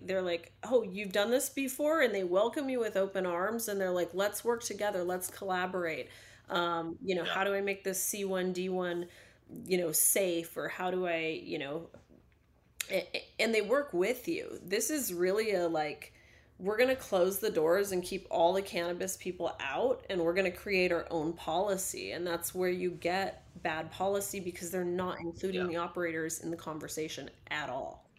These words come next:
Speaker 2: That's correct.
Speaker 1: And,
Speaker 2: Right.
Speaker 1: um, I haven't seen that anywhere else,
Speaker 2: It's,
Speaker 1: you know?
Speaker 2: it's, it, well, it's California's attitude in general, and sorry to call out California, but their attitude in general is, you know, very anti,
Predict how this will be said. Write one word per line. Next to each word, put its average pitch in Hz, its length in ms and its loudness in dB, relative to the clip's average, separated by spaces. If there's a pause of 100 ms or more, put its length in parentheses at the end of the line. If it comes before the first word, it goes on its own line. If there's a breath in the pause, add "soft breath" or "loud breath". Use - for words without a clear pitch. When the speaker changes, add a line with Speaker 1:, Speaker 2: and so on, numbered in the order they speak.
(180)
Speaker 2:
That's 120 260 6
correct. 151 460 4
Speaker 1:
And, - 120 -10 (120)
Speaker 2:
Right. 101 240 4
Speaker 1:
um, 151 400 -6
I - 80 -2
haven't 185 420 -4
seen 214 360 -4
that - 300 -6 (120)
anywhere 143 480 -6
else, - 320 -12 (240)
Speaker 2:
It's, 131 160 6
Speaker 1:
you 165 60 0
know? 160 60 -2 (420)
Speaker 2:
it's, - 240 4 (120)
it, 139 120 10
well, 139 100 10
it's 135 120 6
California's 151 600 10
attitude 120 460 8
in 101 100 2
general, 107 520 10
and 104 280 2 (460 soft breath)
sorry 117 340 12
to 117 60 6
call 123 200 10
out 110 180 10
California, 113 560 8
but 104 120 0
their 117 120 12
attitude 127 360 8
in 107 120 4
general 107 480 8
is, 98 320 2 (320 loud breath)
you 117 100 4
know, 104 100 8
very 113 560 10 (100)
anti, 110 600 10